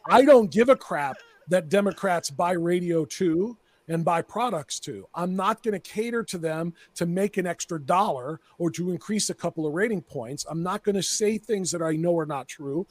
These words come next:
I'm not gonna give voice to, and I'll give, and let me rephrase that. I'll give voice to it if they've got the guts enough to come on with me,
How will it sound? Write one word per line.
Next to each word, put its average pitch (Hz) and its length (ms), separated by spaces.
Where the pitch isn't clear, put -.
I'm 180 140
not 202 160
gonna 196 160
give 170 260
voice 185 400
to, 156 160
and 277 160
I'll 415 80
give, 233 220
and 302 180
let 302 100
me 240 80
rephrase 165 460
that. 87 160
I'll 277 80
give 226 160
voice 226 340
to 165 160
it 214 140
if 165 140
they've 202 200
got 220 220
the 170 80
guts 226 300
enough 233 160
to - 80
come 185 180
on 277 240
with 208 160
me, 117 240